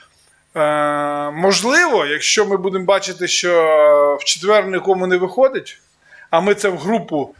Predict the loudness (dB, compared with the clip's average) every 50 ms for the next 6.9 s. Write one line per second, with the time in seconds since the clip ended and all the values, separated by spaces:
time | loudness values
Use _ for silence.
0 | _ _ _ _ -4 -2 0 0 0 0 -2 -4 -4 -2 -4 -4 -6 -6 -6 -4
1 | 0 0 0 0 0 -2 -4 -4 -4 -2 0 2 2 0 2 2 0 0 0 -4
2 | -6 -4 -4 -4 0 0 2 4 4 4 2 2 -2 -4 -4 -6 -6 -6 -6 -6
3 | -6 -8 -12 -18 -20 _ -2 0 0 2 0 0 0 0 0 0 0 -2 -4 -4
4 | -4 -4 -4 0 2 4 4 4 2 -2 -4 -4 -6 -4 -2 0 0 0 0 -4
5 | _ _ -20 -20 -20 -20 -20 -20 -20 -20 -16 -12 -10 -10 -10 -12 -12 -16 -18 -18
6 | -20 -20 -20 -20 -20 -20 -20 -18 -8 -2 0 2 2 2 2 2 0 -2